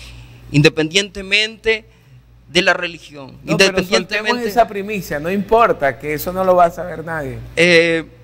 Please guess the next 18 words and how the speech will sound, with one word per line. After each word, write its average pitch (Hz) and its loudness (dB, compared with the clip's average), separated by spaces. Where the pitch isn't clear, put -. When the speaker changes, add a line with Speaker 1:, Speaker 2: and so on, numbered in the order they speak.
Speaker 1:
la 185 2
primicia 196 0
la 208 2
soltamos 196 -4
cuando 170 -2
el 160 -4
Señor 160 -2
la 170 4
apruebe, 131 0
Speaker 2:
Amén. 156 -10
Speaker 1:
porque 185 2
no 185 0
hacemos 180 -4
nada 190 4
sin 180 -10
que 160 0
el 151 -8
Señor 165 2